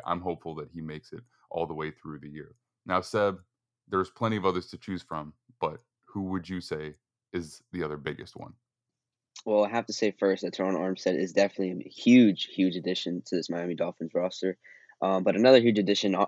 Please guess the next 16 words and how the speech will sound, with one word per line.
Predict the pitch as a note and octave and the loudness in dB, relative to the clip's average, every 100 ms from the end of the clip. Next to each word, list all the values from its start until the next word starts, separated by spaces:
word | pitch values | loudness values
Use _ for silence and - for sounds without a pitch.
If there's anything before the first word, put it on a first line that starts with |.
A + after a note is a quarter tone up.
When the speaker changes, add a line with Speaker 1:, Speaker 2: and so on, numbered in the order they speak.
| - | 0
Speaker 2:
it | G2+ | -2
has | C3+ D3 | -2 -2
to | - | -2
be | B2 | 0
Tyreek | - B2+ A#2 | 4 4 2
Hill. | - - - | -2 -4 -4
I | |
mean, | F2 F2 - | -8 -6 0
you | G2 - | 2 4
add | G2+ A2+ | 6 8
one | G#2+ | 8
of, | G#2 F#2+ _ - | 4 0 _ 0
an | G#2 | 2
elite | G2 G2 A#2 B2 | 4 6 6 6
wide | - G2 G2+ | 4 4 4
receiver | G#2 - G2 G2 G2+ | 2 2 2 4 2